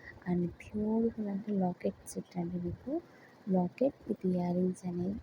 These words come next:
వస్తుంది. టెన్ ఫార్టీ ఫైవ్ రూపీస్ and black and ruby stone అవైలబిలిటీ. చూసారా,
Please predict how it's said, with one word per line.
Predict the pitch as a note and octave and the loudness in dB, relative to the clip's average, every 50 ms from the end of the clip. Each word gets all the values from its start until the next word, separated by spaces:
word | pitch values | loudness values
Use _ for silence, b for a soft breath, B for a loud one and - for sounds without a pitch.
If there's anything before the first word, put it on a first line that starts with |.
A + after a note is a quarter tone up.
| - - | -6 -6
వస్తుంది. | E3 - - - - F#3 E3+ F3 F#3+ A#3 D4+ - B B B B B B B - | -6 -6 -6 -10 -8 -6 -6 -2 -2 -2 -2 -2 B B B B B B B -2
టెన్ | - A3 A3+ B3 B3 | 2 2 4 4 2
ఫార్టీ | A#3+ - G#3+ G3+ F#3+ F#3+ - - G3+ | -2 -4 -2 -2 -2 -2 -2 -6 -10
ఫైవ్ | - - F#3+ F#3 F#3 F3+ | -10 -8 -6 -4 -2 -2
రూపీస్ | F3+ - - - A3 B3 - - | -4 -4 0 2 2 2 2 -2
and | - G3+ F#3+ F#3 F3+ F3 | -4 -2 0 0 2 2
black | F3 F3 F3 F3+ F#3 F#3 - - | 2 0 0 0 -2 -4 -4 -6
and | G#3 G#3 G3+ G3 | -6 -4 -4 -4
ruby | F#3 F#3+ F#3+ F3+ F3 F3 F3+ G3 | -4 -2 -2 -2 -2 0 0 0
stone | F#3+ - - - F#3+ F#3 F#3 G3 - - | 0 0 -4 -6 -4 -2 -2 -2 -4 -6
అవైలబిలిటీ. | - E3+ E3+ E3+ E3+ F3 F3 - F#3 F3+ F3 - - A3 C#4 F4+ G4+ - - - - - - B B B B B B B B B B B B - | -8 -8 -6 -6 -8 -10 -10 -10 -10 -10 -10 -6 -2 -2 -2 -2 -4 -8 -16 -20 -20 -20 -20 B B B B B B B B B B B B -20
చూసారా, | - - G#3+ G3 - G3+ G#3 A3 | -16 -12 -10 -6 -2 0 0 0